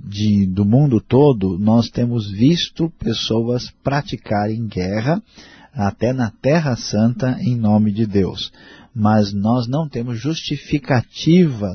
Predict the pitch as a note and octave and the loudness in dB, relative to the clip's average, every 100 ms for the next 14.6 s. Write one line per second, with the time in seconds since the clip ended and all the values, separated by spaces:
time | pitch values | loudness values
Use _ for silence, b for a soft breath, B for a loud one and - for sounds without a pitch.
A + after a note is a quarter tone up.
0 | D3 A2 A#2 A#2+ D3 E3 - A2 - A2 | -6 -6 -4 0 2 2 0 -4 -4 0
1 | G#2+ F#2+ - G2 A2 C#3+ C#3+ - A#2+ C#3 | 2 0 0 0 0 -2 -4 -4 -2 -2
2 | B2+ F3+ - E3 - A2+ B2 b b b | -2 -2 -4 -6 2 2 2 b b b
3 | A#2 A2+ A#2+ - A2+ G#2 A2 A2 A#2 B2+ | -2 -2 -2 -2 -2 0 -2 0 0 2
4 | A2+ - A#2+ A#2 F#2+ G2+ G#2+ - G#2+ G#2 | 0 0 0 2 2 2 0 -4 -4 -4
5 | G#2+ G2+ A2 - F2+ E2 A2+ D3+ F3 D#3 | -2 -2 -2 -2 -8 -4 -2 0 -2 -2
6 | C3+ - - A3+ A#2+ F#2 B B B B | -6 -6 -2 2 2 0 B B B B
7 | G#2+ F#2+ A#2 G3 F#3+ A#2+ - - A2 B2+ | -4 2 4 4 2 -2 -2 0 2 4
8 | A#2+ F#2+ - G2 F2+ - C#3 A#2 G#2+ - | 4 2 0 -2 -4 0 2 4 4 0
9 | - G#2+ - - - - A2 B2 A2 G2 | -4 -4 -2 -4 -6 0 2 2 2 2
10 | G2 G2 G#2 G#2 - G2 - F#2 F2+ B2 | 2 0 -2 -4 -2 -4 -4 -4 -2 -2
11 | F#3 - A2 A#2+ C3+ - B B B B | -2 -6 -6 -4 -4 -8 B B B B
12 | A2+ A2 - B2+ - G#2+ G#2+ E3 A3 D#3+ | -4 -2 -2 -2 -4 -8 -2 4 4 4
13 | C3+ A2 F2 G#2+ A#2+ G#2+ A2+ G#2+ G#2+ G2+ | 4 4 4 2 2 2 4 6 4 4
14 | G#2 G2+ F2+ G#2 A2+ | 4 2 4 4 4